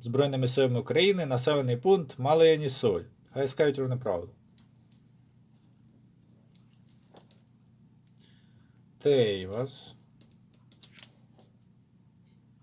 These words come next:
Тепер перевернутий. Геба. Евас.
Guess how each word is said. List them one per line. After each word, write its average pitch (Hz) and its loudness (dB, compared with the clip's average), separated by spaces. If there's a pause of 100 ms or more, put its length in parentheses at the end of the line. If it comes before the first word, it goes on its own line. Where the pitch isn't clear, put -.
(840)
Тепер 123 0
перевернутий. 107 -6 (2000)
Геба. 104 -6 (3250)
Евас. 104 -8